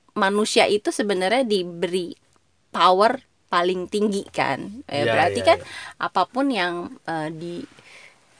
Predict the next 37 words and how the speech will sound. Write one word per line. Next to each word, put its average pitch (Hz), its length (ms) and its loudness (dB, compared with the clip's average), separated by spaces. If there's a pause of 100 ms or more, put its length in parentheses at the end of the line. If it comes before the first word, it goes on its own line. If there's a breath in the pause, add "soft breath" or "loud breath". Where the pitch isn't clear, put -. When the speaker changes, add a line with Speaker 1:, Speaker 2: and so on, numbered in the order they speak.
(160)
Speaker 1:
apapun 190 420 0
yang 196 180 0
disediakan 190 600 0
sebenarnya 175 500 -2
bi-, 208 140 -6
tinggal, 175 420 0 (240)
udah 165 320 0
tinggal 151 460 -6
diambil 226 840 6
gitu. 180 360 0 (180)
Speaker 2:
Iya, - 0 -
iya. 170 140 -2
Speaker 1:
Cuma 220 320 6
ya 262 100 10
itu 233 160 2
tadi, 294 340 6
kalau 196 280 6
ada 180 200 6
perasaan 185 460 0
nggak 180 220 -2
mampu, 233 640 2
perasaan 190 560 0
nggak - 160 0
bisa, 220 400 2
ya 208 100 2
berarti 170 300 2
something 214 400 2
wrongnya 208 340 4
bukan 202 320 4
dengan 190 300 0
semesta, 202 640 0
tapi - 280 -6
dengan 226 280 4
diri 202 260 8
Speaker 2:
Diri 139 300 2
Speaker 1:
kita. - 20 -
Speaker 2:
kita, 185 240 6